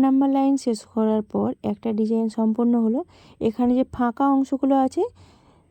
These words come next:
তো এখানে আমি সবুজ কালারের উল নিয়ে শুধুমাত্র এইভাবে ভরাট করে নিচ্ছি, কোনো ঘর গুনতি না করে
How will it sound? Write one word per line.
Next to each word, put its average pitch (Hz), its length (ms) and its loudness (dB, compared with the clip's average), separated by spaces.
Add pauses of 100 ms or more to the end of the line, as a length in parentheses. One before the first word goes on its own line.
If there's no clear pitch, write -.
(480)
তো - 100 -4
এখানে 233 420 0
আমি 240 160 2 (320)
সবুজ 220 300 2
কালারের 214 440 0
উল 233 260 0
নিয়ে 247 180 0
শুধুমাত্র 214 600 0 (680)
এইভাবে 233 380 0 (320)
ভরাট 202 360 0
করে 202 220 -2
নিচ্ছি, 196 260 -4 (100)
কোনো 214 260 2
ঘর 208 300 -2
গুনতি 220 340 0
না 220 160 0
করে 240 220 -2